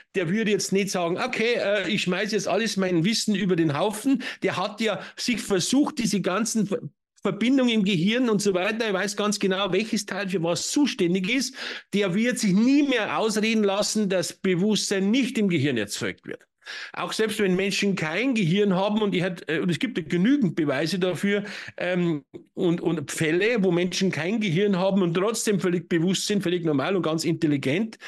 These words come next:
dann würde das verleugnen, obwohl die Beweise auf dem Tisch liegen.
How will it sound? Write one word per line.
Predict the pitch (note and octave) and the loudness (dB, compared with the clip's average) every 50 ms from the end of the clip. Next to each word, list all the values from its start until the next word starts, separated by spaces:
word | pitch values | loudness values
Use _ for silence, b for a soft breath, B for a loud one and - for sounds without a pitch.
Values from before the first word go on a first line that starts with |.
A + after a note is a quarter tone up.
| B B B B B - | B B B B B -4
dann | F#3 F3+ F3 F3 | -2 -2 0 0
würde | G3+ G#3+ A#3 G#3+ B3 A#3 | 2 2 2 0 -2 -2
das | G3+ A3 G#3 - | 0 -2 -2 -2
verleugnen, | - - F#3+ E3 D#3 E3+ G3 G#3+ A3 A#3 A3+ G3 F3+ | -2 -2 0 0 2 2 0 0 0 0 0 0 0
obwohl | F#3 D#3+ F3+ G3+ G#3+ A3 | 0 0 0 0 0 0
die | A3+ G#3 | 0 0
Beweise | G3+ G#3 F#3+ F#3 D#3+ E3+ E3+ D#3 F3+ F3 | 0 0 0 0 0 -2 -2 0 0 0
auf | E3+ F3+ F#3 | 0 2 0
dem | G3 F#3 | 0 0
Tisch | - G#3 F#3+ - - - | 0 -2 -2 -2 -2 0
liegen. | D#3+ C3 A#2 G2 F#2+ D#2+ - | 0 0 0 -2 -6 -8 -10